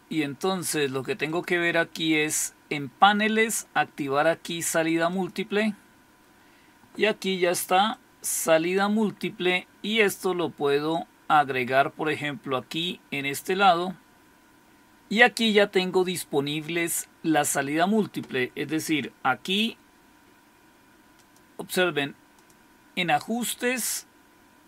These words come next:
en emisión, lo usual es aquí configurar la, eh, Twitch. Lo más sencillo es configurar Twitch, que sería como la, la cuenta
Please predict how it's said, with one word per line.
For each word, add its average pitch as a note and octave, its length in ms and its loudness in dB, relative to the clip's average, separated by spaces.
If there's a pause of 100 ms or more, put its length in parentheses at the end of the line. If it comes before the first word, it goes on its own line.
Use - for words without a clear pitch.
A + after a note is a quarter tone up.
(1600)
en D#3 540 0
emisión, G#3 800 2
lo F3+ 100 0
usual D#3+ 520 2
es E3 220 -2
aquí E3 520 -4 (260)
configurar D3 800 0
la, F3 220 6
eh, C3+ 540 4
Twitch. - 580 0 (1000)
Lo D3 80 -6
más D#3+ 160 2
sencillo F#3+ 460 2
es F#3+ 100 -2
configurar D#3 680 2
Twitch, A3 600 -2 (140)
que D#3 100 -4
sería C#3 300 2
como F3+ 240 -2
la, D#3+ 260 6
la B2+ 180 0
cuenta E3 720 2